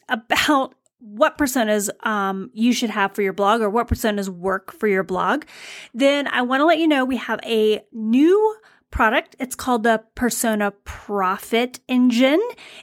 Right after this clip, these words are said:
It will help you identify those personas based on all the special things about your blog, and then even help you come up with lead magnet ideas for those. And that, uh,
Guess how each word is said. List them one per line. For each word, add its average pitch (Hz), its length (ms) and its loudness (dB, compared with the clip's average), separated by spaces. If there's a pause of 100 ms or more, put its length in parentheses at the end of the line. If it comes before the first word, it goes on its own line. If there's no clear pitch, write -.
It 254 180 0
will 220 260 0
help 269 540 -2
you 233 360 2
identify 262 880 2
those 226 340 -2
personas 226 640 -6
based 262 600 -2
on 254 360 0 (140)
all 381 420 4
the 381 140 0
special 269 360 0
things 233 400 -2
about 208 320 0
your 208 180 0
blog, 190 420 -2 (440)
and 226 280 2
then 262 300 0 (140)
even 302 300 2
help 226 260 0
you 220 100 -2
come 214 260 -6
up 190 220 -4
with 196 320 -2 (100)
lead 226 240 0
magnet 196 520 -6
ideas 190 520 -6
for - 180 -8
those. 190 380 -4 (420)
And 240 420 2
that, 240 760 -2 (260)
uh, 262 220 -2